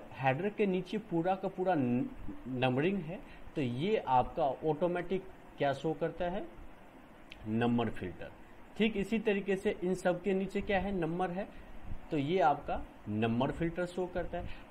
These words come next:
अगर header के नीचे आपका क्या है, Text, तो ये आपका क्या शो करेगा, Text filter। और दोनों का अलग-अलग function यहाँ पे दिया गया है। जैसे कि मैं पहले नंबर फिल्टर में चले जाऊँ तो आपको क्या करना है,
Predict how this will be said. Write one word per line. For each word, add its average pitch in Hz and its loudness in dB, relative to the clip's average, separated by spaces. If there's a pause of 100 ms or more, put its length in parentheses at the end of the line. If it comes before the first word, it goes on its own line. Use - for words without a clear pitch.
(120)
अगर 165 6 (220)
header 147 6
के 220 0
नीचे 175 2 (140)
आपका 110 4 (840)
क्या 135 4
है, 226 -4 (140)
Text, - 0 (320)
तो 151 2
ये 147 2
आपका - 0
क्या 170 0
शो 170 -2
करेगा, 165 -2 (440)
Text - -2
filter। 95 -4 (280)
और 151 2
दोनों 196 2
का 214 -2 (320)
अलग-अलग 139 2
function 113 -2
यहाँ 92 -2
पे 175 -2 (260)
दिया 104 0
गया 85 -6
है। - -12 (320)
जैसे 156 2
कि 196 -4
मैं 170 0
पहले 160 -2
नंबर 131 2 (160)
फिल्टर 123 0
में 127 0
चले 113 -2
जाऊँ 120 -6 (260)
तो 185 2
आपको 160 4
क्या 202 2
करना 165 -2
है, 226 -6